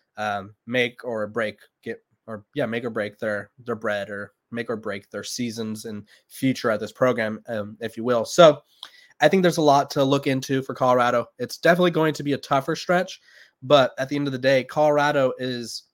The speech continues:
a program that's trending in the upward direction. I think the Big twelve is a weak conference and will be a weak conference. Utah and Arizona State will also be trending up. Arizona. Honestly, the four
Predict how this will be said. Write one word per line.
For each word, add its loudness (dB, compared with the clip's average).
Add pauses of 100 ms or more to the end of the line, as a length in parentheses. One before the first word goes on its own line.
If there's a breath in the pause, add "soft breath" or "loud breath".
(400)
a -6
program 2
that's -4
trending -2
in -4
the 0
upward -2
direction. -4 (320 soft breath)
I 0
think -2
the -6
Big -2
twelve 0
is -8 (160)
a -2
weak -6
conference -6
and -8
will 0
be -4
a -2
weak -8
conference. -10
Utah 0 (440 soft breath)
and -2 (120)
Arizona 2
State -6
will -4
also -4
be -12
trending -6
up. -4
Arizona. -2 (280 soft breath)
Honestly, 4
the -4
four 2